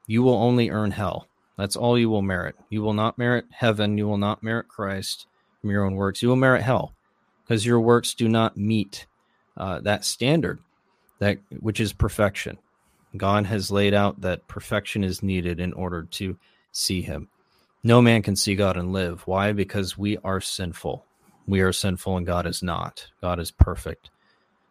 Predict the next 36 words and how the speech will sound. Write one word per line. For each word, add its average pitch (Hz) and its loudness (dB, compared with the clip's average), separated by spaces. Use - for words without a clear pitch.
Um, 92 0
so 117 4
we 113 6
need 120 6
the 104 4
righteousness 110 4
of 98 0
another 113 4
because 101 -2
we've 123 6
broken 131 6
God's 92 -4
law. 87 -2
We 92 -4
need 110 0
the 98 2
righteousness 107 2
of 95 -6
somebody 92 0
else. 92 -2
And 92 0
the 98 2
only 107 4
one 101 4
who 98 -2
has 90 -4
done 101 0
that 87 -2
is 82 -8
Jesus - -10
Christ. 101 -4
He 90 -8
kept - -8
God's 90 -4
law 87 -2
perfectly. 85 -4